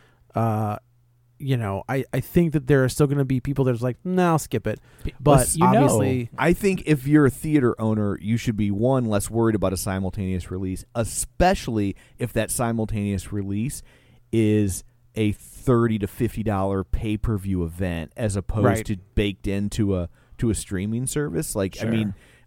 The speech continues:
Speaker 3: um, I think that there's a lot of people that, you know,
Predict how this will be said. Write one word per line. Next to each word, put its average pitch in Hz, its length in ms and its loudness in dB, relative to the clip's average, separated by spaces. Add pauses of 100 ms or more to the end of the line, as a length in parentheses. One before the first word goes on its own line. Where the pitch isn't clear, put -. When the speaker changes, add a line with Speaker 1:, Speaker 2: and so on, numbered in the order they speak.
Speaker 3:
um, 101 420 -2 (160)
I 113 100 -2
think 120 380 -2
that 104 400 0
there's 107 240 0
a 104 60 0
lot 95 240 2
of 95 60 -2
people 101 520 -2 (380)
that, 92 460 -2 (720)
you 107 120 -2
know, 87 320 0